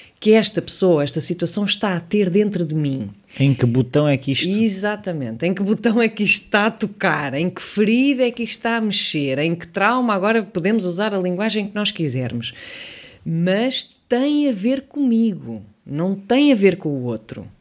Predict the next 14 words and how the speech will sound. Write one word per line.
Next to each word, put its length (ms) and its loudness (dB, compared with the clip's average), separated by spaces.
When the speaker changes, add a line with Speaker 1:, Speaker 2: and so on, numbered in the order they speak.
Speaker 1:
não 140 -8
é? 120 -4
Porque 240 -10
voltamos 340 2
sempre 200 0
à 20 0
mesma 240 2
coisa. 360 -2
A 20 -4
mesma, 500 0
o 80 -4
mesmo 1120 0
impulso, 960 -2
hum, 760 2